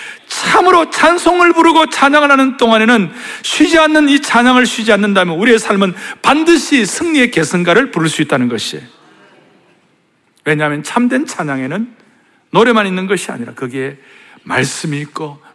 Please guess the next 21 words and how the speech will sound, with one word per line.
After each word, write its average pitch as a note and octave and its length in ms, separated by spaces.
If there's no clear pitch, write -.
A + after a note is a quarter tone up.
높은 D3+ 420
기도가 D#3 340
있고 D3+ 420
거기 C3 240
예배가 D3+ 360
있고 B2+ 340
하나님의 B2 460
영광이 B2 340
있기 A2 200
때문에 G#2+ 380
그렇다는 A2 420
것입니다. - 480
여러분, C3+ 240
찬송가는 C3+ 880
음악으로 D#3 440
만들어진 B2 760
말씀 D3 640
신학인 A#2+ 540
것입니다. - 480
말씀 C3+ 480
신학이에요. D#3 540